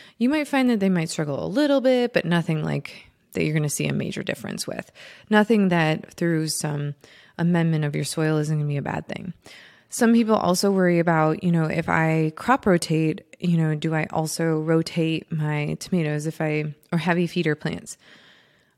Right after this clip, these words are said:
I say don't focus too much on that. Don't get too deep into that thinking, because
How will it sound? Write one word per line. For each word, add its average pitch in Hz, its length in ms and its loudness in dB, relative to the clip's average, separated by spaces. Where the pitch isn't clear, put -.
I 233 180 4
say 240 200 2
don't 202 240 2
focus 175 260 0
too 160 140 0
much 160 260 -2
on 156 120 -4
that. - 180 -10
Don't 196 320 2
get - 340 -2
too 220 320 2
deep 180 380 -2
into 185 240 4
that 156 240 -2
thinking, 208 440 2
because 170 800 -2